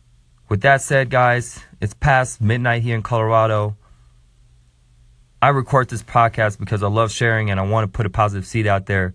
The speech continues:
If you like it, share it with somebody that needs to hear it. Thank you for tuning in.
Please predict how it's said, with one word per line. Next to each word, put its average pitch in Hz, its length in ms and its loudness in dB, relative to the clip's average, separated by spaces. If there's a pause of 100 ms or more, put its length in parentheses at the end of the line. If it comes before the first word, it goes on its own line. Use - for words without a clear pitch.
(140)
If 98 140 -6
you 113 80 0
like 117 260 2
it, 113 240 -4 (300)
share 143 220 2
it 131 40 -2
with 120 120 -4
somebody 113 260 0
that 107 40 0
needs 110 200 -4
to 113 80 -2
hear 117 200 0
it. - 160 -6 (600)
Thank 120 240 0
you 110 40 -8
for 110 120 -4
tuning 117 340 -2
in. 123 240 -2